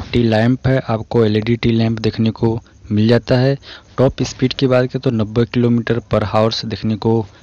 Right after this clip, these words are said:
मिल जाती है। और इसको indicator देखेंगे तो आपको कुछ इस प्रकार से indicator देखने को मिल जाता है। इसमें आपको digital meter भी देखने को मिल जाएगा। और bike का indicator कुछ इस प्रकार से आपको देखने को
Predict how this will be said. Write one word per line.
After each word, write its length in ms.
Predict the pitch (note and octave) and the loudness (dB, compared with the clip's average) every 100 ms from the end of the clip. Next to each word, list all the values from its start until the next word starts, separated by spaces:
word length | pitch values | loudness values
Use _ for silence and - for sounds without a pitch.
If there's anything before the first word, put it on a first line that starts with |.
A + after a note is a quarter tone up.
| _ | _
मिल 220 | - G2+ A2+ | -4 0 2
जाती 360 | A#2 - B2+ | 0 0 -2
है। 160 | C3 C3+ - - - - | 0 -2 -8 -20 -20 -6
और 180 | B2+ C#3+ | -2 -2
इसको 460 | C3 - C3 B2+ B2+ B2 | -4 -4 0 0 0 -2
indicator 480 | A2+ B2 - A#2 B2 | -2 -2 -2 -4 -4
देखेंगे 400 | A#2+ - B2+ B2+ | -6 -6 -4 -4
तो 160 | - | -4
आपको 400 | A2+ - A#2+ A#2 A#2 - | -4 -4 -2 -2 -2 -8
कुछ 200 | - - | -6 -4
इस 100 | A#2 | -6
प्रकार 300 | - A2+ A2+ | -6 -4 -4
से 200 | A2 - A#2 | -4 -4 -4
indicator 520 | A2 G#2+ - A2 G#2+ | -2 -2 -4 -4 -4
देखने 260 | G#2+ - A2 | -6 -8 -6
को 200 | A2 G#2+ | -2 -2
मिल 180 | G2+ A2 | -2 -2
जाता 260 | A#2 - B2+ | -2 -2 -2
है। 160 | B2+ C3 - - - B2+ | -2 -6 -16 -20 -12 -4
इसमें 260 | B2+ D3 | 0 2
आपको 340 | C#3 - C3 B2+ | 0 0 0 0
digital 380 | A2+ A2 - A2+ | 0 -2 -2 -2
meter 300 | A2+ - A2+ | -2 -2 -2
भी 120 | A2+ | -2
देखने 280 | A2 A2 G#2+ | -2 -4 -4
को 320 | - A2 A#2 - - | -2 -2 -2 -6 -6
मिल 200 | G2+ A2+ | -2 0
जाएगा। 320 | A#2 A#2 B2+ C3+ - - - - | 0 -2 -4 -8 -14 -16 -16 -4
और 180 | A#2 G#2+ | -2 0
bike 280 | G#2+ C3+ - | 0 0 -2
का 120 | C#3+ | -4
indicator 520 | A#2+ A#2 B2 B2+ A#2+ | -2 0 0 -2 -4
कुछ 280 | A#2+ B2+ - | -4 -4 -4
इस 120 | C3 | -6
प्रकार 320 | - A#2+ A#2 A2 | -4 -4 -2 -2
से 180 | - | -2
आपको 280 | A2+ - A#2 | -4 -2 -2
देखने 320 | A2+ G#2 A2+ | -2 -2 -4
को 260 | G#2+ A2+ A#2 | 0 2 2